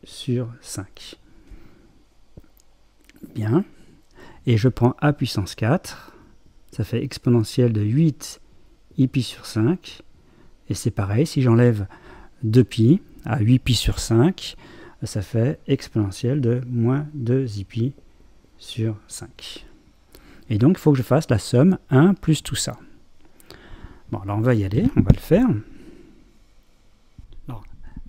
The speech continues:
on fait donc les calculs de la somme. Donc ici,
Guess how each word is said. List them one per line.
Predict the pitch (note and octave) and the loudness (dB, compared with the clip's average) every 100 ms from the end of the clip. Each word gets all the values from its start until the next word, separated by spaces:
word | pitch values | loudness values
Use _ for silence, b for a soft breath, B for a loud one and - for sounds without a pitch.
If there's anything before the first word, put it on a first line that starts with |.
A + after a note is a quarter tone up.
| - - - | -20 -20 -12
on | D3+ C3+ B2 | -6 -4 -4
fait | - C#3+ | -2 -2
donc | C3 B2 - | -2 -4 -8
les | A2+ | -12
calculs | A2 F#2+ F2 A#3 | -14 -10 -6 -4
de | F#3+ | -4
la | G#2+ | -8
somme. | G2+ D3 A3+ C4+ - - - B B B B | -12 -8 -4 0 0 -2 -14 B B B B
Donc | A#2 - - | -6 -8 -6
ici, | E3 - D3+ C#3 A#2 | -6 -4 -2 -2 -4